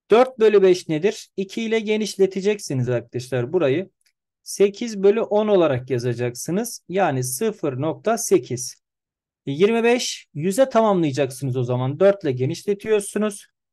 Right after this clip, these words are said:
E, burası nedir? Seksen, yüz dört. Yüz dört bölü yüz.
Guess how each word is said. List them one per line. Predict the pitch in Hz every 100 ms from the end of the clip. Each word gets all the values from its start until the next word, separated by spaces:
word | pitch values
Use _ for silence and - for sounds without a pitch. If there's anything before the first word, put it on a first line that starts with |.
| _ _ _ _ 131
E, | 131 147
burası | 202 196 196 196
nedir? | 202 185 202 - - _ _ _ _ -
Seksen, | 135 185 175 - 190
yüz | 202 190 175 151
dört. | 123 - - _ _ _ _ _ _ -
Yüz | 156 180 175
dört | 202 196 196 -
bölü | 139 117 110
yüz. | 113 156 208 220 -